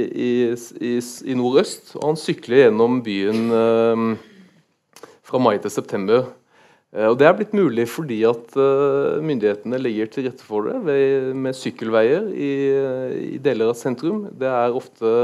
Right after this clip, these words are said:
mm, ved innfartsveiene så er det ofte så brede fortauer at det er mulig å sykle.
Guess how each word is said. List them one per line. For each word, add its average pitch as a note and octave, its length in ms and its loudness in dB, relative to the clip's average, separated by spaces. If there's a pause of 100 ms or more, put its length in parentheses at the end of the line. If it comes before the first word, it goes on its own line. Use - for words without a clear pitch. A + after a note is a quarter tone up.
(320)
mm, B2 280 -6 (280)
ved C#3+ 160 0
innfartsveiene A2+ 640 -2
så C#3+ 160 2
er B2 60 4
det B2 100 0
ofte B2 140 -10
så C3 100 -4
brede A#2+ 240 -2
fortauer G#2+ 640 -4 (480)
at A#2+ 100 -10
det - 60 4
er B2+ 80 4
mulig A#2+ 160 2
å B2 80 -4
sykle. D#3 320 2